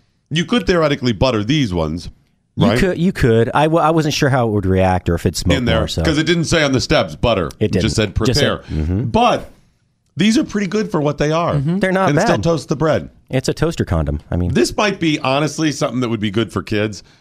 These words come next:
Speaker 3: That's what I was gonna say. I think this is for kids.
Speaker 1: 'Cause I, but I remember one of the first things I learned to make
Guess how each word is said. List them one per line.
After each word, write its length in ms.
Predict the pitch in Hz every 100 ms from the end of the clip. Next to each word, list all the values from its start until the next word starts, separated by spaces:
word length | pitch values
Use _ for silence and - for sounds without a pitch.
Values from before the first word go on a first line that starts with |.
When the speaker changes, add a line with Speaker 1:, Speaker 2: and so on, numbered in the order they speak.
| _
Speaker 3:
That's 140 | - 180
what 60 | 196
I 20 |
was 100 | 160
gonna 100 | 165
say. 120 | 170
I 40 |
think 180 | 151 180
this 160 | 196 190
is 120 | 202
for 100 | -
kids. 520 | - 139 123 107 - - - - -
Speaker 1:
'Cause 180 | - 120 -
I, 140 | 147
but 200 | 151 127 156
I 80 |
remember 540 | 202 196 151 151 113 -
one 160 | - 143
of 60 | 135
the 60 |
first 200 | 185 190
things 180 | 175 143
I 100 | 135
learned 240 | 131 131 113
to 80 |
make 220 | 101 107